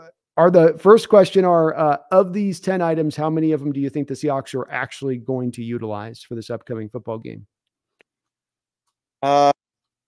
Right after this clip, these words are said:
Speaker 2: I'm gonna say we blitz more, and that's about it. I'm gonna say,
Speaker 1: <laughs> Okay.
Speaker 2: but it's all gonna be five-man blitzes, so not
Speaker 1: There
Speaker 2: really.
Speaker 1: we go.
Speaker 2: It's, it, a half. They're gonna use one half.
Speaker 1: <laughs> A half. I can't even get a full one, huh, out of ten, huh?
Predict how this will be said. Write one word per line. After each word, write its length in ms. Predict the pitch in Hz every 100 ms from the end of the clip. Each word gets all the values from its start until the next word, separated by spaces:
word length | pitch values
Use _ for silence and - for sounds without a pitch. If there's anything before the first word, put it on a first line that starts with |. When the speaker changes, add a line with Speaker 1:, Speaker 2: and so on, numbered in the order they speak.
| _
Speaker 2:
I'm 120 | 147
gonna 140 | 175
say 160 | 160 165
we 140 | 135
blitz 340 | 120 101 101 -
more, 240 | 85 65
and 160 | 71 82
that's 160 | 90
about 200 | - 82
it. 220 | 76 67 - _ _ _ -
I'm 140 | 98
gonna 200 | 107 113
say, 200 | - 117
Speaker 1:
<laughs> 60 | 143
Okay. 60 |
Speaker 2:
but 120 | 127
it's 120 | 135 117
all 160 | 160
gonna 160 | 175 196
be 120 | 185
five-man 480 | - 151 135 131 113
blitzes, 400 | 98 - - 64
so 720 | - 95 85 82 82 80 80 80 _
not 160 | 101 -
Speaker 1:
There 120 | -
Speaker 2:
really. 160 | 117 131
Speaker 1:
we 40 | 98
go. 60 | -
Speaker 2:
It's, 140 | -
it, 200 | - 127 123
a 120 | 127 147
half. 440 | 143 92 - - _ _ _
They're 100 | 117
gonna 160 | 143
use 320 | 131 135 123
one 240 | 98 101 123
half. 420 | 113 113 73 - - _ _ _
Speaker 1:
<laughs> 300 | _ _ _
A 160 | 277 -
half. 420 | - 120 165 - _ _ _ 202 254 - -
I 80 | 208
can't 160 | 294
even 140 | 392 254
get 80 |
a 80 | 226
full 260 | - 240 220
one, 360 | 175 196 214
huh, 220 | 151 156 170
out 160 | 170 156
of 100 | 160
ten, 280 | 165 165
huh? 260 | 147 151 185